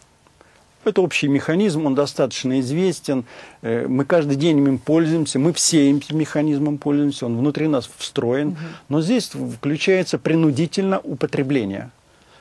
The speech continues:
Speaker 1: Когда человек не хочет, вот тяги нет, но он идёт и это делает. И вот этот механизм нам теперь стал понятно, как выстраивается в уме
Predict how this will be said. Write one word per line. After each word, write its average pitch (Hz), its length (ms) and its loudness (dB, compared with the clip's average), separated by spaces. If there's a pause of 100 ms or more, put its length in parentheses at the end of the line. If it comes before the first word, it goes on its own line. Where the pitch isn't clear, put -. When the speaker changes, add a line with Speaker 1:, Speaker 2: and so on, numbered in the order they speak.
(100)
Speaker 1:
Когда 135 280 -2
человек - 220 -4
не 143 200 2
хочет, - 580 -2 (140)
вот 123 140 -10
тяги 127 260 0
нет, 107 240 -2 (320)
но 127 160 0
он 123 140 0
идёт 156 240 -2
и 131 40 -2
это 117 180 -8
делает. 107 360 -8 (1500)
И 139 80 -2
вот 160 160 2
этот 175 140 -4
механизм 185 480 0
нам 160 160 0
теперь 147 220 -6
стал 147 240 -6
понятно, 135 560 -6 (240)
как 175 240 -2
выстраивается 120 720 -2
в 98 120 -8
уме 127 240 0